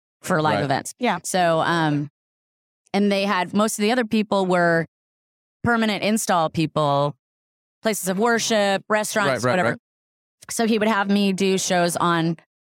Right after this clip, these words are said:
Speaker 1: live events. And I, the first one I did where we were doing live events, I didn't know I was hosting it.
Speaker 2: Oh, okay. <laughs>
Speaker 1: So I was, I mean, we had a crew of people, but I was in charge. And I thought, "Oh man, if I had known that, I one hundred percent would have prepared questions."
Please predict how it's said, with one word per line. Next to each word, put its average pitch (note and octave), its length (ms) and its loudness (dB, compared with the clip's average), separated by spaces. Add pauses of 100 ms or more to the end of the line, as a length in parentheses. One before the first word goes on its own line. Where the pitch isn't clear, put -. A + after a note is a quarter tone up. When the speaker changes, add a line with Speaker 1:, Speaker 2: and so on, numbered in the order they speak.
(140)
Speaker 1:
live F3 220 0
events. B3+ 400 -2
And G3 240 0 (680)
I, G3+ 260 0
the G3+ 160 -2
first A3+ 300 -2 (120)
one G#3+ 280 0
I G#3 120 0
did G3 240 -2
where F#3+ 140 0
we F#3 100 2
were F#3 80 0
doing F#3 180 0
live F3 220 0
events, F3 240 -2
I F#3 140 0
didn't F#3 140 0
know F3 120 4
I E3 80 2
was D#3+ 140 -2
hosting D#3 360 -2
it. D2 140 -4 (460)
Speaker 2:
Oh, G2+ 280 2
okay. - 260 -2 (100)
<laughs> D4+ 120 -4
Speaker 1:
So G#3 380 2
I G#3 160 2
was, A3+ 280 -2
I A3 60 0
mean, A3+ 160 2
we G#3 100 2
had G#3+ 180 2
a G3 60 -4 (180)
crew A#3 180 0
of F#3+ 140 -6
people, C4 320 2
but F#3+ 240 0
I A3 140 2
was A3 180 0
in G#3 100 2
charge. G3 480 2
And F3+ 80 2
I F3 120 0
thought, E3+ 240 0
"Oh B3 160 2
man, B3+ 240 0
if G#3 120 -4
I G#3+ 140 0
had G3 120 -2
known A3+ 320 2
that, F3 260 0
I G3 140 0
one F#3+ 200 0
hundred G#3 260 -2
percent F3+ 340 0
would E3+ 100 2
have D#3+ 140 -2
prepared E3 320 -2
questions." E3 300 -2